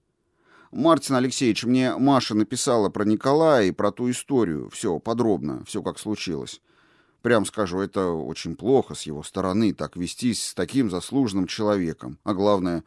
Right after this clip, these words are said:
пожилым. Ведь мы ему в отцы годимся, а он так себя ведёт, как шпана подзаборная. Я ему тогда ещё, когда мы собрались по поводу террасы у Любани, помните?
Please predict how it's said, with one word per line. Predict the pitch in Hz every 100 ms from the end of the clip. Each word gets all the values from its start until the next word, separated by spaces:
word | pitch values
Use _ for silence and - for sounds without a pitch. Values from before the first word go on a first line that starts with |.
| _
пожилым. | 110 101 110 85 71 71 _ _ _ -
Ведь | 127 143
мы | 175 190
ему | 180 185 180
в | 170
отцы | 180 - 220
годимся, | 175 156 117 117 98 95 82 _ _ _ _
а | 131
он | 160 156
так | 156 135
себя | 143 127
ведёт, | 123 107 95 104
как | - 104
шпана | - - 131 104 80
подзаборная. | 76 90 85 85 73 73 69 _ _ _ _ _ -
Я | 120
ему | 180 165
тогда | 160 160 131 165
ещё, | 175 147
когда | 107 110 120
мы | 110
собрались | - 107 127 156 151
по | 113
поводу | 101 117 101 95
террасы | - 131 101 - 92 87
у | 78 82 104
Любани, | 123 110 95 82
помните? | - 175 156 - 78